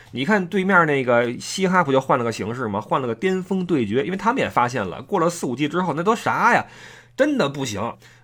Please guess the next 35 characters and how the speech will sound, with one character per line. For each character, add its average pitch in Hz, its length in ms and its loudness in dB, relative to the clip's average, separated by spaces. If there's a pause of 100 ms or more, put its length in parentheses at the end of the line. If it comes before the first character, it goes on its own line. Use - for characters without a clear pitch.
所 185 180 2
以 208 40 4
搞 135 180 2
了 127 100 0
一 165 40 0
个 170 80 0
巅 190 180 0
峰 190 140 0
对 139 160 4
决， 123 120 2
就 156 120 0
是 135 80 2
把 98 180 0
过 196 220 0
去 165 240 0
几 98 200 -6
季 156 160 -6
的 117 140 0
那 131 140 -4
些， 143 280 2 (420)
呃， 107 340 -4
top - 280 0
几、 98 120 -8
top 143 160 0
几 85 120 -6
的 107 100 -4
挖 165 200 2
出 151 140 -2
来 135 100 4
之 160 140 0
后， 147 120 2
让 139 160 2
他 214 220 -2
们 123 220 -2
再 90 260 -2